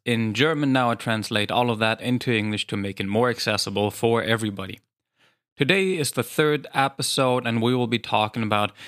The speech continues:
mistakes we make using consequences. It will be about two parts.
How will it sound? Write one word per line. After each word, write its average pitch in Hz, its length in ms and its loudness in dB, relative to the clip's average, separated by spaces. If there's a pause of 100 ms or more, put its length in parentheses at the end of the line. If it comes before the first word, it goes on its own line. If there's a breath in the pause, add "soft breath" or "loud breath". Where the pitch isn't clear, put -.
(140 loud breath)
mistakes 143 720 0
we 139 140 2
make 131 300 2
using 127 500 2
consequences. 117 1080 0
It 104 100 -6
will 117 240 2
be 120 200 2
about 107 420 0
two 196 180 0
parts. 160 480 0